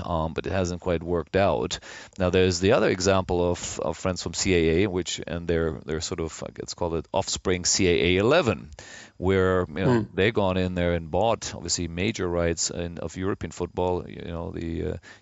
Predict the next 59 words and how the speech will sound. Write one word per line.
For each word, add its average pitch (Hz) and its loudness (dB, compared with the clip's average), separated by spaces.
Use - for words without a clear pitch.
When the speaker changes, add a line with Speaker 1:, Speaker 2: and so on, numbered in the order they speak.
Speaker 1:
uefa 85 0
side 82 0
of 80 -2
it, 95 -2
and, 87 0
uh, 87 2
on 82 -2
the 80 -2
back 101 2
of 85 0
it, 90 2
you 87 -6
know, 85 -4
again, 82 -2
how 80 -2
well 87 2
they're 87 6
doing, 92 2
I 78 0
don't 95 0
know. 78 -4
Actually, 78 -2
I - 0
don't 82 -2
know 80 -4
really 82 0
the 80 -2
numbers, 92 -2
but, - -4
uh, 87 2
at 73 2
least 87 -2
on 78 -4
paper, 95 0
it 80 -6
looks - -8
like, 80 0
uh, 82 4
you 73 0
know, 76 -4
it's - -8
all 80 0
heading 82 0
sort 82 0
of 82 2
in 80 -4
the 80 -2
right 82 2
direction. 92 0
What, - 2
what's 123 -2
your 113 2
thought 110 2
on, 98 0
on 95 0
all 95 4
those 101 4
things 82 -2
happening? 82 0